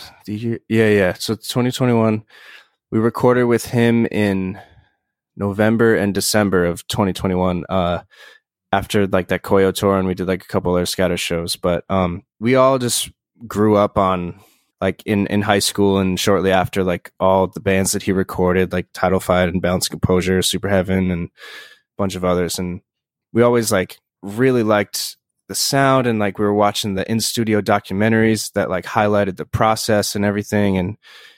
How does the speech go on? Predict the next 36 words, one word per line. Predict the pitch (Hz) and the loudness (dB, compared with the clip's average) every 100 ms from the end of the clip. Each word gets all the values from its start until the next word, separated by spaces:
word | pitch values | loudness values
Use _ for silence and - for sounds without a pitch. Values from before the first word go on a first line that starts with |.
| _ _ _ | _ _ _
just | 107 | -4
had | 120 107 | 0 0
this | 101 - | 0 -2
affinity | 92 104 104 101 95 | -2 2 2 2 -2
toward | - 95 | 0 2
it. | 92 | 2
And | 95 92 92 _ _ _ _ _ _ _ _ - | 0 -2 -4 _ _ _ _ _ _ _ _ -2
it | |
was | 110 | 2
always, | 107 107 101 | 4 2 2
like, | 104 | 0
our | 101 98 92 - | 2 2 0 -2
number | 101 101 | -4 0
one, | 98 95 | 0 0
like, | 90 | 0
"Oh, | 98 | 0
we | 95 | 0
gotta, | 95 98 95 | -2 -2 0
like, | 92 90 | -4 -8
figure | - 101 101 | -10 -6 -4
out | 101 | -2
how | 104 | -2
to | 101 | -2
work | 101 | -2
with | - 101 | -4 -8
him." | 98 | -6
And, | 95 101 - | -6 -10 -8
and | 104 101 92 | -2 0 0
the | 92 | -2
stars | - 101 98 95 | 0 2 2 0
just | 101 - | -2 -2
aligned. | 98 98 101 98 | 0 2 2 0
He | |
was | 98 95 | -2 -2
down, | 95 101 107 | 0 2 2
and, | 101 92 | 0 -2